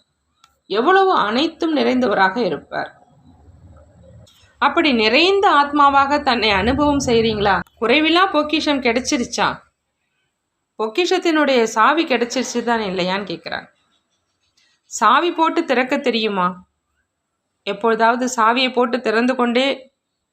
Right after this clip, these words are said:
மாட்டிக்கொள்ளவோ இல்லையே அப்படின்னு கேக்குறாங்க. மிக சுலபமாக திறக்கும் சாவி, "நான் அதிகாரி ஆவேன்." அதிகாரத்தன்மையின் நினைவுதான் பொக்கிஷங்களின்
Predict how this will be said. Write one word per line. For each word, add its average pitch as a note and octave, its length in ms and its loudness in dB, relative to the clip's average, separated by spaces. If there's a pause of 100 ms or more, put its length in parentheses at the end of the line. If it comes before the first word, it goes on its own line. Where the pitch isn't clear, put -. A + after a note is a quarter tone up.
(380)
மாட்டிக்கொள்ளவோ B3 680 0
இல்லையே A3 600 -2 (260)
அப்படின்னு F3+ 280 -6
கேக்குறாங்க. - 440 -12 (1300)
மிக A3 280 -2
சுலபமாக A#3+ 640 0
திறக்கும் A3+ 480 -4
சாவி, G3+ 600 -2 (1000)
"நான் B3 300 0
அதிகாரி A3 600 0
ஆவேன்." E3+ 540 -4 (1200)
அதிகாரத்தன்மையின் C#4+ 960 2
நினைவுதான் A#3 640 0
பொக்கிஷங்களின் G#3+ 920 -4